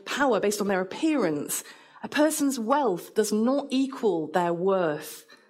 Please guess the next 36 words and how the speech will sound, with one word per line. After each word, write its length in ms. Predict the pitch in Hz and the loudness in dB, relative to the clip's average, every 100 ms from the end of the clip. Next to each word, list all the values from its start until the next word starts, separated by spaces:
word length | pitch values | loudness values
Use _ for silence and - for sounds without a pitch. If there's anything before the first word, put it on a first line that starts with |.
| _ _ _ _ _ - | _ _ _ _ _ 0
This 220 | 302 - | 0 0
preferential 580 | - 311 302 277 247 240 | -2 -2 0 -2 0 -2
treatment 440 | - 311 240 226 | 0 0 0 -2
here 260 | 214 165 190 | 0 2 2
isn't 240 | 240 - | 0 0
based 280 | 254 294 - | 0 0 0
on 120 | 220 | 0
any 140 | 208 | 0
kind 360 | 202 220 202 190 | -2 -2 0 0
of 160 | 185 - | -2 0
genuine 600 | 247 233 220 208 202 185 - - - | -2 2 2 2 0 -2 -6 -20 -8
care. 580 | - 302 220 156 113 - - - _ - | -2 0 2 0 -2 -4 -10 -20 _ 0
James 300 | 269 285 277 | 2 2 0
says 240 | 240 214 | 0 0
that 180 | 202 190 | 0 2
those 240 | 240 262 | 2 0
exhi-, 320 | 233 208 226 - | -2 -2 -2 -2
those 280 | 202 240 262 | 0 0 2
who 80 | 262 | -2
exhibit 380 | 202 208 302 254 | -2 0 0 0
this 140 | 285 | -2
kind 260 | - 247 226 | -2 -2 -2
of 100 | 226 | -2
behavior 580 | 214 226 226 190 143 151 - - - | 0 0 0 0 -2 -4 -10 -16 -4
become 400 | 196 208 185 180 | 0 2 0 0
judges 560 | - 247 247 247 247 | 2 2 4 2 2
with 180 | 202 202 - | 0 -2 -2
evil 420 | 233 233 226 220 | 0 0 2 0
thoughts. 400 | 214 - 196 160 | 0 0 2 2
So 40 | 240 | 2
it 100 | 240 | 2
isn't 320 | 311 320 330 | 2 0 0
about 360 | 330 277 320 - | -2 2 2 0
any 160 | 214 | -2
kind 260 | 202 208 185 | 0 -2 0
of 140 | 180 | -2